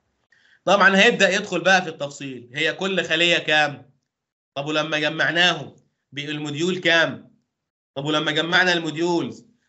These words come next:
بقوا كلهم كام خلية في السيارة؟ فهو بيقول لك والله أدي السيل،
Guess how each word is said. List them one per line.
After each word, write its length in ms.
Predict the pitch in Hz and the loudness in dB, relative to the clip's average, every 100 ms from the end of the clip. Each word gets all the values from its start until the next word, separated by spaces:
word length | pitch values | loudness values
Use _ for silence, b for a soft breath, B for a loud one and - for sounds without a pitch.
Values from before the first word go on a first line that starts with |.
| _ | _
بقوا 240 | 139 156 156 | -6 -6 -2
كلهم 360 | 185 196 180 | 2 2 2
كام 200 | 185 190 | 2 0
خلية 320 | 185 165 185 | 2 2 2
في 140 | 180 160 | 2 -2
السيارة؟ 720 | 143 151 143 160 160 139 - | -6 -4 0 2 2 0 -2
فهو 300 | 156 175 160 | 0 2 2
بيقول 260 | 151 180 180 | 0 0 0
لك 140 | 165 | 0
والله 320 | 156 170 170 | 0 0 0
أدي 120 | 170 | -2
السيل، 540 | 156 - 170 180 180 | -4 -2 -2 -2 -6